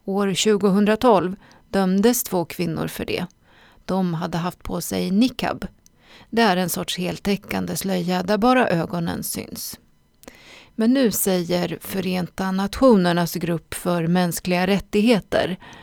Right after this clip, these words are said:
att Frankrike har gjort fel som straffat kvinnorna.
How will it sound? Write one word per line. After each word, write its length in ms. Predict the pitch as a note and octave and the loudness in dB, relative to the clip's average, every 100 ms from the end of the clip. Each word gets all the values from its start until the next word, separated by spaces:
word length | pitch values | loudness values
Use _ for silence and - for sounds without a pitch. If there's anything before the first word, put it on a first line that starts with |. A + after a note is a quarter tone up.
| - | -16
att 220 | - G3 - | -4 -4 2
Frankrike 540 | B3 A3 F#3+ F3 F3 | 4 4 2 -4 -2
har 180 | F3 F3 | 0 2
gjort 240 | G#3 A3+ | 0 -2
fel 420 | - C4 - F3 F#3+ - - - | 0 0 2 0 -6 -12 -20 -14
som 200 | - F3 | -6 -6
straffat 500 | - E3+ - F#3+ - | -4 -6 -6 -6 -6
kvinnorna. 580 | - - - F3 B2 | -8 -8 -4 -4 -6